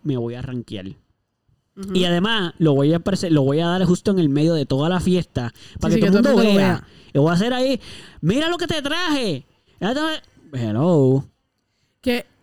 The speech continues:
Speaker 1: I mean, no, no estoy criticando a
Speaker 2: No,
Speaker 1: esa
Speaker 2: no, no.
Speaker 1: persona, estoy criticando a todo lo que lo hagan.
Speaker 2: Pero iba a hacer un cuento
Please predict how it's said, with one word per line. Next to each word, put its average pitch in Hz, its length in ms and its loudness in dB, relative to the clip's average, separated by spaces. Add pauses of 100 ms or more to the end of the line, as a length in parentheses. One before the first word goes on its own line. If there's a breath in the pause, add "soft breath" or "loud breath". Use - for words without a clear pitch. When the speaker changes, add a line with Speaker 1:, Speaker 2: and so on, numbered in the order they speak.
(760)
Speaker 1:
I 175 100 0
mean, 180 260 0
no, 160 160 0
no 170 140 0
estoy 190 140 -2
criticando 208 380 0
a - 20 2
Speaker 2:
No, - 60 2
Speaker 1:
esa 240 80 2
Speaker 2:
no, 269 80 2
no. 269 60 2
Speaker 1:
persona, 196 320 2
estoy 156 140 2
criticando 190 260 4
a - 40 0
todo 180 280 2
lo 202 220 6
que 165 80 -2
lo 135 180 -2
hagan. 156 280 -4
Speaker 2:
Pero 101 100 -10
iba 247 100 -10
a - 40 -8
hacer 269 120 -4
un 262 80 -2
cuento 196 400 -6